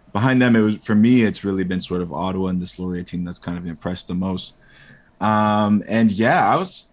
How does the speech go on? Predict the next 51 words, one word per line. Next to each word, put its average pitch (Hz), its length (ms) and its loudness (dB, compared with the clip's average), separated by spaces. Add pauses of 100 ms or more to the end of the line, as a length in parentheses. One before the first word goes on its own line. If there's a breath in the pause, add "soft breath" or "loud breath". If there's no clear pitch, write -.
(100)
like, 104 300 -6 (1000)
a 101 100 -4
bit 123 300 0
surprised, 123 760 0
let's 113 240 -2
say. 117 300 0
I 104 100 2
mean, 101 260 0
sort 110 260 -2
of, 101 260 -6 (400)
you 107 100 2
know, 101 140 2
four 131 300 0
to 135 80 4
one, 120 280 4
okay. 120 440 2
I 107 80 2
mean, 104 240 0
like, 101 160 -6 (160)
you 95 180 -6
know, 92 240 -6 (160)
safe 101 240 -4
to - 60 -12
say 92 180 -2
I 95 100 0
had 98 180 0
the 98 100 0
under 98 220 0
in 90 80 -4
this 92 200 -6
one, 90 160 -6
Zach, 90 260 -8
already 95 360 -4
<laughs> 95 100 -2
going 104 180 0
in, 135 300 4
so 113 160 0
I 110 120 2
knew 147 140 2
it 127 40 4
wasn't 123 240 2
gonna 117 140 0
be 117 140 0
high 113 200 -2
scoring. 113 500 -2 (640 soft breath)
Um, 101 260 0
but 104 100 0
sort 196 140 2
of 208 60 4
that 131 60 4
eleven 123 460 2